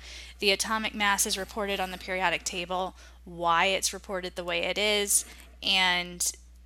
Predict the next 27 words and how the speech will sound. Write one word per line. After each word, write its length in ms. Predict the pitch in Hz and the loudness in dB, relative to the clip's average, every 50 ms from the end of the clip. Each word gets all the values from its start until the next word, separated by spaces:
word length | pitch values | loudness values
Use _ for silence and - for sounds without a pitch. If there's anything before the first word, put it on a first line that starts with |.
| - - - | -20 -8 -6
just 300 | - 214 - - - - | -4 -2 0 0 -2 -2
how 240 | - - - 190 175 | -2 -2 0 0 0
to 80 | 170 | 0
calculate 560 | - - 165 156 156 - - - - - - - | -2 -2 -2 -2 -2 -4 -8 -12 -12 -12 -6 -4
that. 200 | - - - - - - - - - - - - - - - - - - - - - - - - - - - - - - - - - - - - - - - - | -4 -4 -4 -6 -12 -20 -20 -20 -20 -20 -20 -20 -20 -20 -20 -20 -20 -20 -20 -20 -20 -20 -20 -20 -18 -18 -16 -16 -18 -18 -18 -18 -18 -18 -20 -20 -20 -20 -20 -10
So 560 | - - - - 294 277 277 277 269 240 - - | -2 2 4 6 6 8 8 8 6 4 4 0
when 180 | - 269 269 285 | -2 -2 0 0
we 80 | 311 | 0
were 100 | 320 330 | 0 0
dealing 340 | - - 359 453 480 508 415 | 0 2 0 0 0 0 -2
with 140 | 359 - - | -2 2 6
isotopes, 560 | - 214 220 226 - 233 - 240 214 247 - | 6 6 8 6 4 2 2 0 0 -2 -2
we 60 | - 214 | -2 -2
talked 320 | - 233 233 240 - - | 0 2 2 2 2 0
about 400 | 262 - 220 208 202 202 - - | 2 4 6 6 6 6 4 0
mass 560 | 208 202 196 185 180 170 165 180 180 - - | -6 -8 -4 0 2 2 4 4 2 0 -2
number, 320 | 180 170 165 - - - - | -2 -4 -4 -4 -6 -8 -6
the 80 | 196 | -6
number 320 | 190 196 196 202 196 202 202 | -6 -6 -4 -2 0 0 0
of 160 | 196 - - | 0 -2 -2
protons, 800 | - 294 269 262 262 - 240 262 247 247 240 233 226 - - | 0 2 2 2 2 0 0 2 4 4 4 4 2 0 0
the 60 | 180 190 | 0 -2
number 400 | 180 180 180 185 185 180 180 - | -4 -4 -4 -2 -2 -2 -2 -2
of 500 | - - 175 175 175 175 175 180 - - - - - | 0 2 4 4 4 4 2 0 -4 -10 -18 -14 -10
neutrons, 840 | 226 226 233 247 247 240 - - 180 175 - - - - 202 - - - - - - - - - - - | -6 -2 -2 -2 -2 -2 -2 -2 0 0 0 -2 -2 -2 0 0 0 0 -2 -8 -14 -16 -16 -16 -2 2
and 540 | 220 226 220 214 214 214 214 214 208 - - - - - - - - - - - - - - - | 4 6 6 6 6 4 2 0 -2 -4 -6 -6 -10 -20 -20 -20 -20 -20 -20 -20 -20 -20 -20 -20
that's 680 | - 214 - 254 262 254 240 - - - - - - | -6 2 4 6 6 6 4 2 0 -2 -2 -2 -4